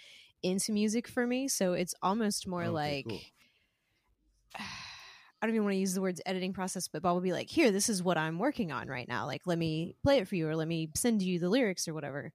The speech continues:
Speaker 1: And occasionally I can be like, "Oh, what if we did this like this? Or what if you said it like this instead?" And little things like that. And then more so when we start actually doing them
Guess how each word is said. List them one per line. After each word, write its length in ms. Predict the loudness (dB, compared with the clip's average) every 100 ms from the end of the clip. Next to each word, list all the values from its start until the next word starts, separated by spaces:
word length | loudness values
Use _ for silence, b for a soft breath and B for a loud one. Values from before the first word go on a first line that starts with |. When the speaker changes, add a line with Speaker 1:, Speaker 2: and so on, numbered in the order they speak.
| b b b b b
Speaker 1:
And 300 | -2 0 0
occasionally 440 | 0 4 4 4 2
I 40 |
can 120 | 2
be 120 | 2 2
like, 240 | 2 4
"Oh, 160 | 8 8
what 160 | 8 2
if 100 | 0
we 100 | 0
did 200 | 0 0
this 180 | -2
like 120 | -2 2
this? 240 | 2 2 -2
Or 80 |
what 140 | -2 -2
if 100 | -2
you 60 |
said 200 | -2 -2 -4
it 60 |
like 160 | -6 -6
this 300 | -2 0 0
instead?" 800 | -4 -6 0 4 4 2 0 -2 -8 b b b b b 0
And 320 | 2 4 4
little 200 | 4 2
things 320 | 2 -2 0
like 160 | -2 -2 -2
that. 320 | 0 0 -2 0
And 180 | 2
then 240 | 4 6 6
more 240 | 6 4
so 320 | 4 6 6
when 180 | 6 6
we 100 | 6 4
start 1000 | 0 0 0 2 2 0 -2 -6 -6 -10 B B B B 0
actually 360 | 0 2 -2 -2
doing 300 | 0 -2 0
them 320 | -2 -2 -4